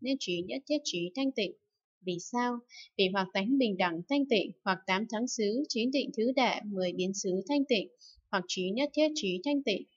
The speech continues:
đều không hai, không hai phần, không phân biệt, không đoạn diệt. Này thiện hiện, vì tánh bình đẳng thanh tịnh nên bốn niệm trụ thanh tịnh, vì bốn niệm trụ thanh tịnh nên trí nhất thiết trí thanh tịnh. Vì sao? Vì hoặc tánh bình đẳng thanh tịnh,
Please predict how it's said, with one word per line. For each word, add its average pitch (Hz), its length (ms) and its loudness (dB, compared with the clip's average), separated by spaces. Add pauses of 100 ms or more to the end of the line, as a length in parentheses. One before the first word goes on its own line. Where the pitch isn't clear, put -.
(320)
đều 196 280 2
không 277 240 2
hai, 277 320 2 (100)
không 277 200 2
hai 277 140 2 (100)
phần, 180 340 -2
không 269 180 0 (100)
phân 269 180 4
biệt, 190 160 2 (140)
không 269 240 0
đoạn 214 240 0
diệt. 180 200 0 (640)
Này 185 320 4
thiện 196 280 0
hiện, 196 200 4 (120)
vì 180 280 0
tánh 190 220 0
bình 208 200 0
đẳng 180 300 -2
thanh 277 180 2
tịnh 220 280 2
nên 254 220 0
bốn 185 200 0
niệm 226 220 2
trụ 196 320 -2
thanh 277 180 0
tịnh, 185 220 0 (480)
vì 185 180 4
bốn 175 180 0
niệm 233 200 0
trụ 208 320 -2
thanh 277 180 2
tịnh 190 220 2 (220)
nên 262 160 0
trí 175 220 -2
nhất 262 240 -2
thiết 294 200 4
trí 185 300 -2
thanh 277 200 0
tịnh. 214 180 0 (540)
Vì 185 120 -2 (140)
sao? 262 260 0 (140)
Vì 185 140 2
hoặc 185 220 2
tánh 190 220 2
bình 214 200 0
đẳng 180 200 0 (120)
thanh 269 160 2
tịnh, 214 200 0